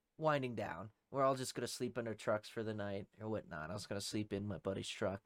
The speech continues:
and, uh, I, um, I step away to call my, uh,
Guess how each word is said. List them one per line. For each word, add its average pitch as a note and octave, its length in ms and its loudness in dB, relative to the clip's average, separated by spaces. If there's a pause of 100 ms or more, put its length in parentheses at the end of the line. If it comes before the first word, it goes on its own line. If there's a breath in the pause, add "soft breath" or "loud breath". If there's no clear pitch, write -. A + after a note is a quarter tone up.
and, G#2 320 -4
uh, D#2 180 -2 (800 loud breath)
I, B2 240 8
um, A2 480 6 (520)
I B2+ 60 4
step - 320 6
away A#2+ 180 10
to A#2 80 6
call A#2 240 8
my, G#2+ 320 6
uh, G2+ 240 2